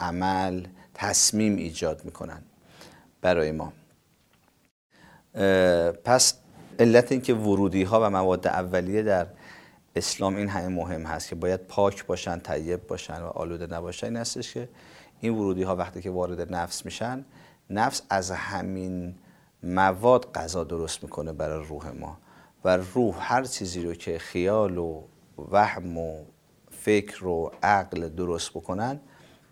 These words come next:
استفاده می‌کنه و همون رو می‌خوره و همون به همون شکل در میاد. در واقع مثل بدن میمونه که بدن شما هر غذایی رو بخورید،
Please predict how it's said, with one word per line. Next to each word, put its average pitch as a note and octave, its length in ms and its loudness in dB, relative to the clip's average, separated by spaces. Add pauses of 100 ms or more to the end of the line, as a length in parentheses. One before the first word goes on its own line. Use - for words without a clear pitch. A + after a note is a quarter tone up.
(160)
استفاده F#2 480 -2
می‌کنه G#2+ 240 -4
و G2+ 80 0
همون B2+ 380 0
رو C3 60 -2
می‌خوره C3 400 0
و A#2 80 0
همون A#2+ 420 -4 (300)
به G2+ 80 -2
همون G#2+ 220 2
شکل F#2+ 260 -4
در F2 220 0
میاد. C#2+ 220 -10 (420)
در B2+ 160 6
واقع C#3+ 380 2 (360)
مثل A#2 280 0
بدن A#2 480 6
میمونه D2+ 460 -4
که - 140 -8
بدن F#2 360 2
شما G#2 280 -4
هر A2+ 180 0
غذایی F#2 500 2
رو F2 100 -2
بخورید، F#2 800 0